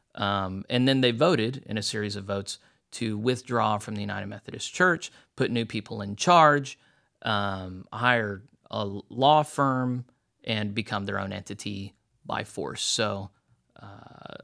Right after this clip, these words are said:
under threat of litigation from the annual conference, they filed suit first. Now, immediately after this, the day after this,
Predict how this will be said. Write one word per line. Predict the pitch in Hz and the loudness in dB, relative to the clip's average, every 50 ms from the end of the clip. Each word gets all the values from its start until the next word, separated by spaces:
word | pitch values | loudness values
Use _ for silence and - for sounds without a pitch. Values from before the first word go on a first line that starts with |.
| _ | _
under | - 120 127 123 117 | 0 2 2 2 2
threat | 120 - - - 143 143 143 135 - - | 0 -2 0 4 6 6 6 4 0 -4
of | - 120 117 113 | -6 -6 -4 0
litigation | 123 123 120 113 113 117 110 113 107 - - 110 107 107 110 | 0 0 2 2 2 0 0 0 -2 -4 -6 -4 -6 -6 -2
from | - 131 120 117 | -2 -2 0 0
the | 113 - | 0 -2
annual | 110 110 107 107 104 104 | -2 -2 -2 -4 -4 -6
conference, | 104 - - 98 104 107 - - 101 101 107 - - - - _ _ _ _ _ _ _ _ _ _ _ - | -8 -6 -6 -4 -6 -6 -6 -8 -8 -8 -8 -8 -10 -10 -12 _ _ _ _ _ _ _ _ _ _ _ -12
they | 113 110 117 110 | -2 0 0 0
filed | 104 - 101 101 104 101 101 | 0 0 -2 -2 -2 -2 -4
suit | - - - 101 - - | -6 -8 -8 -10 -14 -14
first. | - - - 78 - - - - - - _ _ _ _ _ _ _ _ _ _ _ - - _ _ _ - | -14 -10 -8 -8 -8 -8 -12 -12 -12 -16 _ _ _ _ _ _ _ _ _ _ _ -20 -20 _ _ _ 2
Now, | 123 127 117 110 107 104 101 104 113 - _ _ _ _ _ _ _ _ _ _ _ _ _ _ _ _ - _ - - - | 4 6 6 6 6 2 0 -4 -10 -14 _ _ _ _ _ _ _ _ _ _ _ _ _ _ _ _ -20 _ -20 -6 -2
immediately | 123 127 135 139 139 104 107 131 127 | 4 4 6 6 6 6 6 6 6
after | 127 123 - - 123 | 6 4 4 0 2
this, | 131 143 120 - - | 4 4 4 4 0
the | - 117 110 | -2 -2 -2
day | 110 113 127 143 151 147 131 113 | 2 4 4 6 8 8 8 6
after | 101 98 98 - - 104 | 4 0 -4 -8 -12 -12
this, | 104 107 104 104 113 - - - - | -10 -8 -8 -4 -2 -2 -2 -2 -4